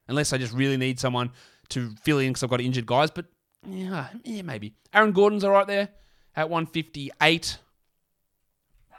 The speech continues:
Trey Murphy at one fifty-nine. Good upside pick.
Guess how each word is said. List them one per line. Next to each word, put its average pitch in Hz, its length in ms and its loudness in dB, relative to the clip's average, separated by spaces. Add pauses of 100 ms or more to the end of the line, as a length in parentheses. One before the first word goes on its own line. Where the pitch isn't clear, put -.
(1700)
Trey 156 220 4
Murphy 151 400 6
at 156 100 0
one 147 140 -2
fifty-nine. 147 680 0 (180)
Good 120 100 0
upside 123 380 0
pick. 139 280 -2